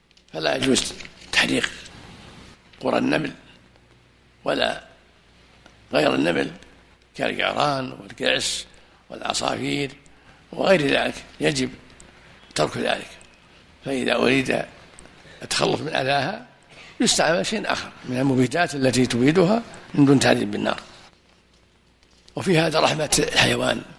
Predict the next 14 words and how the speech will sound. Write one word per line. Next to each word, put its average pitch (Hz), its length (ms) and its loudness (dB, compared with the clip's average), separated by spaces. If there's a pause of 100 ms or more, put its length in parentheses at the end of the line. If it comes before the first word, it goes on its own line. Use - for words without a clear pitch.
(120)
ونسأل - 640 -6
الله 131 220 4
عليه 120 120 4
وسلم 120 200 2
رحم 131 280 2
الحمرة 131 420 0
التي 123 240 -8
جاءت 135 340 -4
إليه، 147 260 0 (800)
كانها - 260 2
تشكو - 360 -2 (1200)
من 131 120 -8
أخذ - 300 -2
فرخيها، - 560 -2